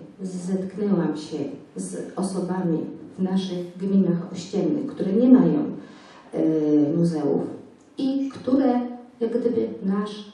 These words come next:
model czelacki pokazują, jaki przykład, jako przykład, kiedy można właśnie w sposób bardzo taki płynny i bardzo zorganizowany zakładać muzeum.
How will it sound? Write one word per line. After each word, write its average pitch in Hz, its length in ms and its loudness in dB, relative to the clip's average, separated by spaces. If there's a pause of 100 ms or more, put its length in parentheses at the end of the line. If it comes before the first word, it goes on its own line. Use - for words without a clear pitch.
model 185 480 0
czelacki 165 680 -6 (260)
pokazują, 175 540 0 (180)
jaki 175 160 -4
przykład, 190 500 -6 (640)
jako 175 260 0
przykład, 254 520 -2 (140)
kiedy 190 500 2
można 196 360 2 (320)
właśnie 156 360 -4
w 147 80 0
sposób 175 460 -6
bardzo 170 420 0
taki 147 320 -10
płynny 202 800 2 (260)
i 170 60 -4
bardzo 175 300 -4
zorganizowany 156 1000 2 (440)
zakładać 175 640 -4 (140)
muzeum. - 400 -4